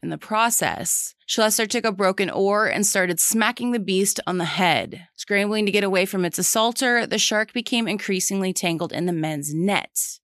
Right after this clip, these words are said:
Schlesser literally beat the odd-looking animal to death with the oar. The two waved down a larger boat for assistance,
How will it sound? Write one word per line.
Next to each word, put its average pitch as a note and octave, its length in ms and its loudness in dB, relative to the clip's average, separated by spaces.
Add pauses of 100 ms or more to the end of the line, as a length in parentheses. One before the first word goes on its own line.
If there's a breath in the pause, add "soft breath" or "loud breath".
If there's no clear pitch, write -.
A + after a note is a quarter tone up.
Schlesser G#3 540 2 (240)
literally B3+ 560 2
beat G3+ 400 0
the G3 160 2
odd-looking F3+ 480 0
animal E3+ 300 0
to F3+ 160 -2
death D3 420 -4
with D#3+ 160 -10
the D#3 200 -8
oar. F3 500 -2 (160)
The A3 80 2
two D4 280 2
waved A3+ 280 2
down G#3 140 2
a G3 60 2
larger F#3+ 380 2
boat F3+ 300 0
for G#3+ 120 0
assistance, E3 880 0